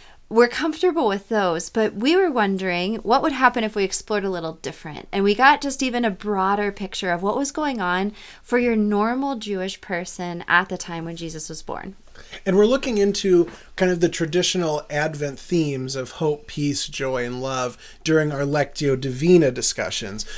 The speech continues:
Speaker 2: So we're still kind of doing that traditional look at Advent. So if you're wanting kind of that aspect, we encourage you to go to the Lectio Divina.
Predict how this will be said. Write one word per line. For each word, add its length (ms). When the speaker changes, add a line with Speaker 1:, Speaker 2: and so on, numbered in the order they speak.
Speaker 2:
So 160
we're 120
still 280
kind 180
of 120
doing 240
that 160
traditional 560
look 280
at 120
Advent. 500
So 260
if 140
you're 160
wanting 380
kind 180
of 120
that 260
aspect, 640
we 160
encourage 500
you 140
to 260
go 140
to 80
the 80
Lectio 420
Divina. 480